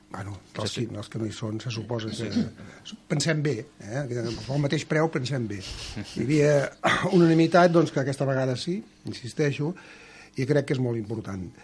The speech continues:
Speaker 1: eh, que, que s'hagi aprovat això. Però, de fet, jo també volia donar la calada, eh, sobre el mateix tema, a part del ple, que és molt important, i que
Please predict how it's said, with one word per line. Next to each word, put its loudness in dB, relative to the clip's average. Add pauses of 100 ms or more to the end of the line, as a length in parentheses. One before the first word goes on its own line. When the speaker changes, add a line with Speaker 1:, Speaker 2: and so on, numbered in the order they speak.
(640)
Speaker 1:
eh, 2
que, -10
que -14
s'hagi -4
aprovat -6
això. -12
Però, -4 (160)
de -4
fet, 2
jo 0
també 2
volia 0
donar 2
la 0
calada, 0
eh, -4
sobre -4
el -2
mateix -4
tema, 0 (460)
a -12
part -4
del -2
ple, 0
que -4
és -6
molt 2
important, -6
i -10
que -6